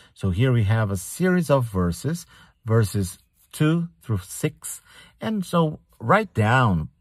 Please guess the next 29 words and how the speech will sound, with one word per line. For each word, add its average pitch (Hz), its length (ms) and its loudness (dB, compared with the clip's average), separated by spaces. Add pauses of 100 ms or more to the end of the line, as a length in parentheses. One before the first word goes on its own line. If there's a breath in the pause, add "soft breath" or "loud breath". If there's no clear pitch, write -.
uh, 101 120 0
pause 151 360 -2
the 95 180 0
audio 101 400 0
if 87 180 -6
necessary, 90 600 -4 (260 loud breath)
and 131 100 0
write 175 220 2
down 120 400 2 (200 loud breath)
what 123 340 2
each 180 320 -4
part 110 300 2
of 90 160 -2
the 95 100 0
verse 95 560 0
is 98 180 -8
telling 113 340 2
you 98 140 2
about 90 420 0 (420 loud breath)
what 139 300 0
the 107 120 0
shepherd 160 500 0
does 85 420 -4
to - 140 -6
take - 320 -2
care 90 340 -2
of 82 180 -4
his 87 120 -4
sheep. - 320 -16